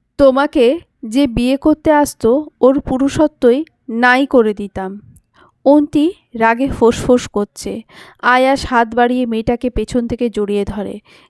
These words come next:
ঘাড়ে মুখ ডুবিয়ে বলল, "ভালোবাসি আমার বউ।" অন্তি লজ্জায় মাথা নত করল। সেও যে এই মানুষটার প্রেমে ভীষণভাবে ফেঁসে গেছে। আয়েশের হাতের উপর হাত রেখে বলল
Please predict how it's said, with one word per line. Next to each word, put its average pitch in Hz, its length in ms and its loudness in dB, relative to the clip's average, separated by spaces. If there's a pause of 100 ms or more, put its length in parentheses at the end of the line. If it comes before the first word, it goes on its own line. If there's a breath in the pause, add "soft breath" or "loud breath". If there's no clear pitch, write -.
ঘাড়ে 247 480 2
মুখ 240 440 -4
ডুবিয়ে 226 380 -2
বলল, 196 440 -4 (120)
"ভালোবাসি 220 760 0 (180)
আমার 220 280 0
বউ।" 220 340 2 (720 loud breath)
অন্তি 294 340 4
লজ্জায় 240 480 2
মাথা 214 320 -2
নত 208 220 -6
করল। 202 460 -8 (200)
সেও 302 400 2
যে 285 120 2
এই 262 260 2
মানুষটার 240 640 -2
প্রেমে 240 360 0
ভীষণভাবে 247 800 0 (100)
ফেঁসে 226 360 -4
গেছে। 202 440 -6 (560 loud breath)
আয়েশের 254 400 2
হাতের 247 380 0
উপর 254 200 2
হাত 214 300 -4
রেখে 220 240 -6
বলল 208 420 -4